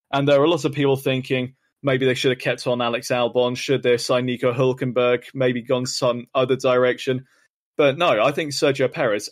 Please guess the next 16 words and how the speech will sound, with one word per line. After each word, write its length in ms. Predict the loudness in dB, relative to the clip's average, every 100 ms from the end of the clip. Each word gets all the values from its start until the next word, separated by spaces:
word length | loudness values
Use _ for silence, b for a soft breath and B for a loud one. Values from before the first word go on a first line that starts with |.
| -6
at 180 | -4
that 120 | -2 -4
particular 340 | -4 -4 -2
moment 260 | -2 -4 -8
in 100 | -6
time 240 | -4 -4
was 120 | -4 -6
absolutely 500 | -6 -4 -4 -4 -4
the 120 | -2
right 280 | 0 0 0
call 400 | 0 0 0 -6 _ _ _
for 120 | -2 0
Red 240 | 2 0
Bull 140 | -2 -2
to 140 | -4
sign. 520 | -4 0 0 -2 -4